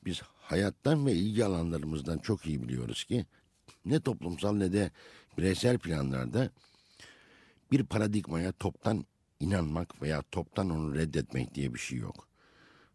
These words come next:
Bu tür kavramlar sosyolojik olmaktan çok ideolojiktirler ve birilerinin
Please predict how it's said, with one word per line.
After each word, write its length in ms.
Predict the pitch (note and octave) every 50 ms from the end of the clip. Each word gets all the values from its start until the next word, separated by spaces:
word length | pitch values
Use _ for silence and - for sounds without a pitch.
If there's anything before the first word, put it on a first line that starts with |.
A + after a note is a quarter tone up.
| _ -
Bu 120 | - - -
tür 140 | C#3+ B2
kavramlar 680 | G2 - F2+ E2 D#2 D2+ D2+ D2+ E2 F2+ B2 C3+ - - _ _ _ _ _ _ - - - -
sosyolojik 760 | - - - - F#2+ F#2+ - - G2+ F#2+ G2+ G2+ F#2 A2+ - F2
olmaktan 480 | E2 D#2+ D#2 D#2+ D2 - - D#2 C#2+
çok 280 | C2+ - G#2+ G#2 - - _ - - - - - - - - - - _ _ _
ideolojiktirler 1000 | - A2+ G#2 G2+ G2 F2 D#2+ D2 C2+ A1+ B1+ - - - - G#1 G1+ G1+ G1+ G1+ - - - _ _ _ _ - _ _ _ _ -
ve 180 | F2 F2+ F#2 G2
birilerinin 640 | C#3 D#3 C#3+ B2+ F#2 D2+ C#2 B1+ B1+ C2 G#2+ A2 -